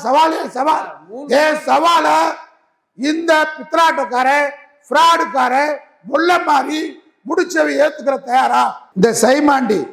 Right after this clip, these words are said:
Speaker 1: இந்த வெண்ணையாண்டி, இந்த மயிராண்டி பிறந்த வருடம் ஆயிரத்தி தொள்ளாயிரத்தி அறுபத்தி ஆறு, சலங்கை ஒளி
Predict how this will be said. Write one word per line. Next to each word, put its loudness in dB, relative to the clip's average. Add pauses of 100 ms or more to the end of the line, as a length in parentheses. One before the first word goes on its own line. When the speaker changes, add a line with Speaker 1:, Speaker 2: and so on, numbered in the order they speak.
Speaker 1:
இந்த -2
வெண்ணையாண்டி, 0 (760)
இந்த 0
மயிராண்டி 0 (1160)
பிறந்த 2
வருடம் 2
ஆயிரத்தி 0
தொள்ளாயிரத்தி -16
அறுபத்தி -10
ஆறு, -16 (1500)
சலங்கை 2
ஒளி 0